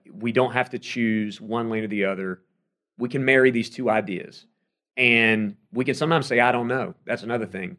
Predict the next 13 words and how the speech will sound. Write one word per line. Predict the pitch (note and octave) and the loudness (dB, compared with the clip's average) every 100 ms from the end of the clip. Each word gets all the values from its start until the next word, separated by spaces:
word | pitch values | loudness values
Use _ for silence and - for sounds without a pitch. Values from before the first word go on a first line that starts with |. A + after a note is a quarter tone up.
| - | -12
that | G2+ | -8
my | G2+ | -6
dad | G2 F#2+ | -6 -6
gave | F#2 F#2+ | -4 -6
us | - | -8
freedom | G#2 F#2+ F#2 | -10 -6 -4
to | |
say. | F2+ F#2 F2 - _ _ _ | -4 -6 -6 -8 _ _ _
Sometimes | - C#3 C3+ B2 | -4 0 2 2
I | A#2 | 0
think | A#2 A2 G#2 _ | -4 -8 -12 _
preachers, | - C#3 C3+ B2+ A#2+ A#2 A2+ - _ _ | -6 -4 -2 2 4 2 -2 -16 _ _
teachers, | - C#3+ - A#2 A2+ G#2+ - | -8 -6 -2 0 0 -2 -8